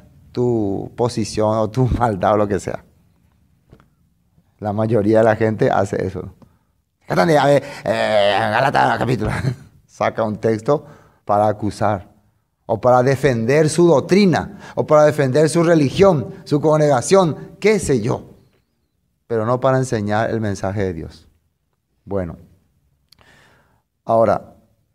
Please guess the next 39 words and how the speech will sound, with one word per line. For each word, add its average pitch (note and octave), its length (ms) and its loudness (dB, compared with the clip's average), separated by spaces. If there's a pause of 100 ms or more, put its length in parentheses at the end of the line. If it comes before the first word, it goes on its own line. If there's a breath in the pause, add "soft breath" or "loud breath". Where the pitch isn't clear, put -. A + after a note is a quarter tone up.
en, G#2+ 1200 -2
vamos F3+ 280 4
a F#3 60 6
ver F3 80 4
un E3+ 140 0
texto, D#3 420 0
Mateo C3+ 520 2
capítulo C#3 480 -2
cinco, C3+ 640 -4 (500)
versículo A#2+ 500 -2
diecisiete. A2+ 600 -2 (680)
¿Para C#3 340 2
qué F3+ 180 0
Dios E3 220 0
nos D3 180 0
dio C#3 260 2
la C3 160 4
ley? F2+ 280 -2 (480)
Primero, F2+ 460 -6 (800)
¿para G#2 240 -2
qué A#2 140 -2
Dios A#2 160 0
nos A2 180 -4
dio G#2+ 160 0
la G2 120 0
ley? D#2+ 260 -10 (720 soft breath)
¿Con G#2+ 160 -10
qué E3+ 80 0
objetivo? A#2 560 0 (320 soft breath)
Algunos F3+ 400 4
dicen, F#3+ 320 2
"Dios D#3+ 200 4
no G3+ 120 2
nos D3 240 2
dio E3+ 200 4
la G#3+ 140 4
ley C#3+ 180 4
para D3+ 280 4
cumplir". B2+ 680 -4